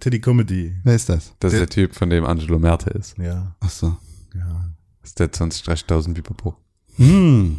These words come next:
Speaker 3: War mit E U.
Speaker 2: Mhm.
Speaker 1: <laughs>
Speaker 2: Schön, dass wir hier sind.
Speaker 1: Einen wunderschönen guten Tag. Und Contrell hat seinen Namen schon gesagt, aber hey, das ist der Contrell, der sich noch nicht entscheiden kann, für wen er von uns beiden da das
Speaker 3: Ich
Speaker 1: Kreuz
Speaker 3: glaube
Speaker 1: machen
Speaker 3: doch.
Speaker 1: soll.
Speaker 2: Ich hab doch direkt schon am Anfang gesagt,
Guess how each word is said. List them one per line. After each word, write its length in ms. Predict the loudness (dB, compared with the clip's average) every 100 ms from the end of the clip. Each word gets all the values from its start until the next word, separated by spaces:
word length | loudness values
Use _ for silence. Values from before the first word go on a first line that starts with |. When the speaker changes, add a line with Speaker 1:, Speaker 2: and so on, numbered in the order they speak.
| -2
Speaker 3:
War 140 | 0
mit 240 | 2 0 2
E 80 | 0 4
U. 180 | 2 2 _ -20 -14 2
Speaker 2:
Mhm. 640 | 4 6 4 4 6 4 2
Speaker 1:
<laughs> 1300 | 0 0 -2 -4 -14 -14 -16 -18 -18 -20 _ _ _
Speaker 2:
Schön, 280 | 0 4 4
dass 180 | 4 6
wir 80 | 8
hier 160 | 8
sind. 320 | 6 4 2 -2 -16
Speaker 1:
Einen 160 | 0 4
wunderschönen 300 | 4 4 2
guten 100 | 2
Tag. 240 | 2 2
Und 240 | -2 -2 0
Contrell 380 | 0 2 2 4
hat 80 |
seinen 140 | 4 4
Namen 180 | 2 0
schon 120 | 0
gesagt, 360 | 2 2 2
aber 180 | 2 4
hey, 220 | 4 4
das 180 | 2 -2
ist 160 | -2 -4
der 140 | -4
Contrell, 540 | -2 -4 0 2 2 0 -18 -20 -20 -12 -2
der 140 | 0
sich 180 | 0 0
noch 80 | 2
nicht 180 | 2 0
entscheiden 400 | 2 4 4 4
kann, 320 | 2 2 0
für 220 | 0 2
wen 240 | 2 2
er 220 | -2 -2 -2
von 180 | -2
uns 160 | -2 -2
beiden 400 | 0 2 2 0
da 220 | 0 0
das 120 | -2
Speaker 3:
Ich 60 | 0
Speaker 1:
Kreuz 200 | 2 4
Speaker 3:
glaube 180 | 4 4
Speaker 1:
machen 80 | 4
Speaker 3:
doch. 160 | 0
Speaker 1:
soll. 80 | -4 4
Speaker 2:
Ich 120 | 4
hab 100 | 6
doch 160 | 2 4
direkt 280 | 2 4
schon 180 | 4 4
am 140 | 4 4
Anfang 300 | 2 4 6
gesagt, 480 | 4 2 -2 -16